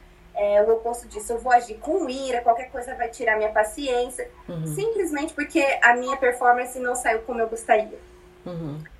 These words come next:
Speaker 1: E isso acaba me afetando no relacionamento com Deus, porque me des-, me des-, me deixa tão desordeni-, desorganizada por dentro, um caos por dentro, que eu não consigo nem pensar em Deus na hora.
Speaker 2: Sim.
Speaker 1: Porque minha agenda,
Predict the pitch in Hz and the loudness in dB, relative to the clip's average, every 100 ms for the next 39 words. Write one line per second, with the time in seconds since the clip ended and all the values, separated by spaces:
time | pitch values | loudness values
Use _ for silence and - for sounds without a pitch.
0 | - 294 254 262 285 302 277 277 262 254 | -18 -12 -10 -8 -2 0 0 4 4 6
1 | 262 254 247 247 254 262 262 262 254 247 | 6 8 6 4 0 2 2 2 -2 0
2 | 226 226 240 226 226 226 226 220 - 233 | 0 0 0 0 0 0 -2 -4 -10 -8
3 | 226 262 311 311 - 254 - 262 247 247 | -4 0 0 0 -6 -16 -6 0 0 -2
4 | - 254 311 - 330 330 - 285 302 226 | -8 -4 -4 0 -2 -2 -4 -2 -2 0
5 | 302 247 285 339 370 359 427 466 311 254 | 0 0 0 2 4 6 6 6 4 4
6 | 226 220 220 - - 214 226 208 - - | 2 4 0 -2 -14 -8 -6 -8 -12 -2
7 | 262 254 208 233 277 247 247 262 247 214 | 4 4 4 0 0 -4 -4 2 2 2
8 | 220 220 240 233 254 262 - 285 269 254 | -4 -2 -2 -2 -8 -10 2 4 4 0
9 | - 220 240 262 254 254 - 285 269 269 | -8 -6 -6 -6 -10 -14 -12 -14 -14 -16
10 | 262 247 - 262 277 285 302 320 302 285 | -18 -20 -12 -10 -10 -10 -10 -10 -10 -8
11 | 320 494 466 453 427 - 285 294 254 254 | -4 0 2 2 2 -2 -2 0 0 0
12 | 254 240 190 180 - - - - - - | 0 0 0 -4 -8 -18 -20 -20 -16 -12
13 | 156 156 - - - 247 - 247 247 254 | -10 -12 -18 -20 -8 0 2 2 2 2
14 | 247 240 247 254 262 | 0 -2 -2 0 -2